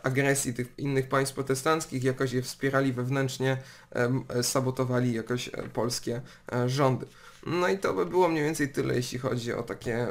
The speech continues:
wewnętrzne przemiany, e, w siedemnastym wieku. E, dziękuję wam oczywiście bardzo za uwagę, no i do usłyszenia ponownie. Trzymajcie się.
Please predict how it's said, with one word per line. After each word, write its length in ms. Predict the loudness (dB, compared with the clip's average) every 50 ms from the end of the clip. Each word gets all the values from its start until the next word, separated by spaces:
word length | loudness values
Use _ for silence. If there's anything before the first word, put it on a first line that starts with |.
| -2
wewnętrzne 580 | -4 -2 -2 0 0 0 0 0 0 0 -2 -4
przemiany, 540 | -4 -2 0 2 4 4 4 4 2 0 -2 -4 -8 -14 -14 -8 -2
e, 240 | 0 2 2 2 0
w 100 | -2 -4
siedemnastym 1000 | -4 -2 0 2 2 2 2 2 0 0 0 -2 -4 -4 -2 -4 -4 -4 -6 -8 -6 -4 -2 -2 -2
wieku. 640 | -4 -6 -2 2 2 2 2 2 0 0 0 0 -4 -8 -16 -20 -20 -20 -14 -8 -4
E, 280 | 0 0 2 0 0 -2
dziękuję 520 | -4 -2 0 0 0 0 0 2 2 2 4
wam 200 | 2 2 0 0
oczywiście 720 | -2 -4 -4 -4 -4 -4 -4 -6 -4 -2 -2 0 -2 -2 -4 -6
bardzo 400 | -4 0 0 0 0 0 -4 -4
za 160 | -2 0 0
uwagę, 500 | 0 0 2 0 0 2 4 4 2 2 0 -4 -12 -12 -8
no 260 | -6 -4 -2 0 0
i 60 | 0
do 100 | 2 0
usłyszenia 460 | 0 -2 -2 -4 -2 0 0 0 -2
ponownie. 460 | -2 -2 -2 0 0 -2 -4 -6 -10 -10
Trzymajcie 480 | -6 -4 -2 0 -2 -2 -2 -6 -10
się. 120 | -10 -10